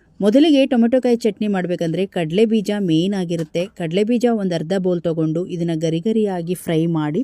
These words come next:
ಪಕ್ಕದಲ್ಲಿ ಇಟ್ಕೊಳ್ಳೋಣ. ಈಗ ಟೊಮೆಟೊ ಕಾಯಿ ತಗೊಂಡಿದ್ದೀನಿ. ಕೆಲವೊಂದು ಹಸುರಿದೆ, ಸ್ವಲ್ಪ ದೋರ್ಗ ಇದೆ. ಈ ಥರ ಇದ್ರೂ ಪರವಾಗಿಲ್ಲ, ಟೊಮೆಟೊ ಕಾಯಿ ಚಟ್ನಿ ತುಂಬ ಚೆನ್ನಾಗಿರುತ್ತೆ. ಇದನ್ನ ಸಣ್ಣ ಸಣ್ಣದಾಗಿ ಕಟ್ ಮಾಡ್ಕೊಳ್ಳೋಣ. ಕಡಲೆ ಬೀಜದ ಜೊತೆಗೆ ಸ್ವಲ್ಪ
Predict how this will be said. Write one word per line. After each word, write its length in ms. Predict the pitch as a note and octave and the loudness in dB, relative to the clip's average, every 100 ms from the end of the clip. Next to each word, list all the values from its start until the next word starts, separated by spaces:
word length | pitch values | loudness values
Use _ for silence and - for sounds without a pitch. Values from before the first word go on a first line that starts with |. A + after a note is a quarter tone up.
| - | -4
ಪಕ್ಕದಲ್ಲಿ 420 | C4 A3 F#3+ E3+ | -6 -4 -4 -4
ಇಟ್ಕೊಳ್ಳೋಣ. 400 | D3+ D#3+ D3+ D3+ D3+ - _ _ _ _ _ | -6 -4 -4 -4 -8 -12 _ _ _ _ _
ಈಗ 220 | A#3 B3 C4 | 0 2 2
ಟೊಮೆಟೊ 400 | A#3 G3+ G#3+ B3 A#3+ | 2 0 0 -2 -2
ಕಾಯಿ 260 | G#3 F#3+ | -2 -2
ತಗೊಂಡಿದ್ದೀನಿ. 600 | G3+ G3+ F#3 F3 E3 F3+ D4+ - - | -2 -2 -2 -2 -4 -4 -6 -6 0
ಕೆಲವೊಂದು 420 | F#3+ G#3 C4 A#3+ | 2 4 2 0
ಹಸುರಿದೆ, 560 | G3 - A3+ A3+ F#3+ G#3+ | -4 0 2 2 0 -4
ಸ್ವಲ್ಪ 560 | - G3+ G#3 B3 C4 B3 | -4 0 2 2 0 -2
ದೋರ್ಗ 340 | F#3+ F3+ G3 G3 G3+ | -2 0 0 0 0
ಇದೆ. 220 | E3+ F#3+ D4+ _ _ _ _ - | 0 -4 -8 _ _ _ _ -2
ಈ 80 | A#3+ | 2
ಥರ 180 | C#4+ | 4
ಇದ್ರೂ 240 | C4+ A#3 A#3+ | 6 6 2
ಪರವಾಗಿಲ್ಲ, 480 | A3 F#3+ G3 F#3 F3+ | 0 -2 -2 -4 -6
ಟೊಮೆಟೊ 360 | G#3+ F#3+ G3 G3+ | -4 -4 -4 -6
ಕಾಯಿ 180 | F#3+ F#3 | -6 -6
ಚಟ್ನಿ 320 | F#3 E3+ F3+ | -8 -8 -8
ತುಂಬ 280 | F3+ F3+ G#3 | -6 -6 -4
ಚೆನ್ನಾಗಿರುತ್ತೆ. 640 | A3+ G3+ F3 E3 D#3+ - G3+ D4 _ _ _ - | -4 -4 -4 -4 -6 -6 -8 -8 _ _ _ 0
ಇದನ್ನ 180 | B3 B3+ | 0 2
ಸಣ್ಣ 160 | A#3+ | 2
ಸಣ್ಣದಾಗಿ 600 | A#3 A#3+ B3+ B3+ A3+ G3 G3 | 2 4 4 4 2 0 -2
ಕಟ್ 240 | F3 E3+ | -4 -4
ಮಾಡ್ಕೊಳ್ಳೋಣ. 480 | F3 D#3+ D#3+ D3+ D3+ A3+ D#4+ _ _ _ _ A3+ _ _ _ _ | -4 -4 -4 -2 -2 -6 -10 _ _ _ _ -20 _ _ _ _
ಕಡಲೆ 300 | A3+ G3+ B3+ | 2 6 4
ಬೀಜದ 300 | C#4 B3+ B3+ A#3+ | 4 2 0 2
ಜೊತೆಗೆ 340 | A#3 A3 A3 | 2 2 2
ಸ್ವಲ್ಪ 260 | A3 G3 | 2 -2